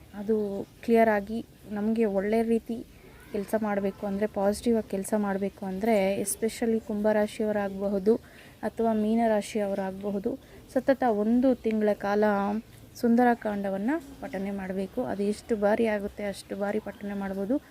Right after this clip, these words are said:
ಪ್ರತಿದಿನ ಹೇಳ್ಕೊಂಡ್ರೆ ಅಂತೂ ತುಂಬ ಒಳ್ಳೆಯದು. ಒಂದು ತಿಂಗಳ ಕಾಲ ಇವರು ಸುಂದರಕಾಂಡವನ್ನು ಪಠನೆ ಮಾಡಬೇಕು. ಈ ಸುಂದರಕಾಂಡವನ್ನು ಪಠನೆ ಮಾಡೋದ್ರಿಂದ ಅವ್ರಿಗೆ ಏನೆಲ್ಲ ಎದುರಾಗ್ತಾ ಇರುತ್ತೆ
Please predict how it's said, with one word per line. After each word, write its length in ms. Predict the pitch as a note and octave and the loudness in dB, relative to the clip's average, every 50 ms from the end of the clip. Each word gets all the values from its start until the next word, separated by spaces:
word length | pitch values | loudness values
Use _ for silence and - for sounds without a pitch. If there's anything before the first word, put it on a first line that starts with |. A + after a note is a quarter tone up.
| - - - - - - - | -20 -20 -20 -20 -14 2 4
ಪ್ರತಿದಿನ 580 | A3 A3 - - - C#4 B3+ G#3+ - A3+ A#3 B3 A#3+ A#3 G#3+ | 4 4 4 2 0 -2 0 0 0 2 2 4 4 4 2
ಹೇಳ್ಕೊಂಡ್ರೆ 540 | A#3 G#3+ G#3 G3+ - G#3 G3 G3 F#3+ G3 G3 | 2 0 0 -2 -4 -4 -4 -4 -4 -4 -4
ಅಂತೂ 160 | F#3+ F#3+ A3+ | -4 -4 -6
ತುಂಬ 280 | A3+ - A3 G#3+ A3+ A3+ | -8 -6 -4 -2 0 2
ಒಳ್ಳೆಯದು. 480 | A3+ G#3+ G3+ G3 F#3+ F#3+ G3 A3+ D4 E4+ F4+ - - - - - - - | 2 2 2 2 2 2 2 2 2 2 2 -2 -8 -18 -20 -18 -8 -2
ಒಂದು 180 | A3+ A#3 B3+ B3+ - | 2 2 2 2 2
ತಿಂಗಳ 280 | C4+ B3+ B3+ A#3+ A#3+ A3+ - G#3+ | 2 2 4 2 2 2 0 -2
ಕಾಲ 140 | G#3 G3+ | -2 0
ಇವರು 380 | G#3 G#3+ G#3 G3+ G3 G3+ B3+ E4 G4 G#4 - - - - | 0 0 0 -2 0 2 2 2 2 0 -2 -10 -18 -20
ಸುಂದರಕಾಂಡವನ್ನು 920 | - - A3+ A3+ A3+ B3 A#3+ A#3+ - - A3 G#3 G3+ G3 G3+ G#3 B3 D4+ | -8 -2 0 4 6 6 6 4 2 0 -4 -4 -4 -2 -2 -2 -2 -2
ಪಠನೆ 320 | - - G3+ - F#3+ G3 | -2 -6 -6 -6 -6 -4
ಮಾಡಬೇಕು. 460 | F#3+ F#3+ F#3 F#3 F#3 F#3+ F#3+ - - G3 G3 G3+ | -4 -4 -4 -4 -4 -6 -6 -6 -6 -4 -2 -2
ಈ 40 | G#3+ G#3+ - | -2 -2 -2
ಸುಂದರಕಾಂಡವನ್ನು 840 | A#3 A3+ A#3 C4 C4 C4 - A#3+ A3+ G#3+ G#3 G3+ G3 G3+ G3+ G3+ G3 | 0 2 2 2 2 2 0 -2 -2 -2 -2 -2 -2 -4 -4 -6 -6
ಪಠನೆ 300 | G3 F#3+ - G3 G#3+ G#3+ | -8 -10 -6 -6 -4 -2
ಮಾಡೋದ್ರಿಂದ 520 | G#3+ G#3+ G3+ G3 F#3+ G3+ G#3+ G#3+ A3+ B3 B3+ A3+ G#3+ G#3+ A3 - - - - - - - - | -2 -2 -2 -4 -4 -2 -2 0 0 2 2 2 2 0 -2 -6 -12 -20 -20 -20 -16 -2 2
ಅವ್ರಿಗೆ 320 | A3+ A3+ A3+ A3 G#3+ A3 A3 A#3 | 4 4 4 4 2 2 4 4
ಏನೆಲ್ಲ 300 | B3+ B3+ C4 C4 C4 C4 C4+ C4 B3 A3+ | 4 4 4 4 4 4 4 4 4 4
ಎದುರಾಗ್ತಾ 420 | G#3 A3+ A3+ A3 - - - A3 | 4 4 2 2 0 0 0 0
ಇರುತ್ತೆ 300 | G#3+ G#3 G3 - - G3+ | 2 0 -2 -4 -6 -6